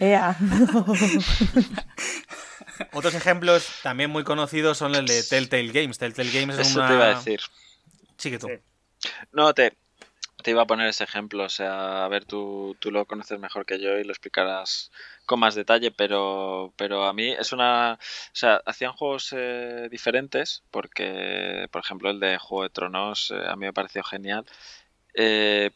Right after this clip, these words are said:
Speaker 3: pero es una empresa que, si no me equivoco, acabó quebrando porque, porque perdió inversores, ¿no?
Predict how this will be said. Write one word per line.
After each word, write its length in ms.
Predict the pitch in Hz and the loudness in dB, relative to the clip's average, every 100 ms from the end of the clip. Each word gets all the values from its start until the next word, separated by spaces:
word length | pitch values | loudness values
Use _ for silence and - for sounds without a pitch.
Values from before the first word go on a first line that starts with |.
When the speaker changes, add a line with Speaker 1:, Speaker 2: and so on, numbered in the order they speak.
| - | 0
Speaker 3:
pero 720 | 107 104 107 104 101 101 104 | 2 2 2 2 2 0 0
es 140 | - | -2
una 100 | 123 | -4
empresa 320 | 117 120 147 | -4 -2 -4
que, 80 | 131 | -2
si 140 | - 104 | -4 -4
no 100 | 101 | -6
me 100 | 113 | -6
equivoco, 380 | - 110 110 | -2 -2 -2
acabó 720 | 123 - 98 101 107 110 110 107 | -2 0 0 0 -2 -2 -4 -6
quebrando 560 | 107 101 101 110 120 | -6 -2 -2 -2 -6
porque, 720 | - 107 - 101 95 92 92 92 | -6 -6 -4 -2 -2 -4 -8 -12
porque 200 | - - | -12 -6
perdió 260 | 95 - 104 | -4 -2 -4
inversores, 640 | 120 98 - 151 151 - | -2 -2 0 -4 -4 -8
¿no? 140 | 151 | -10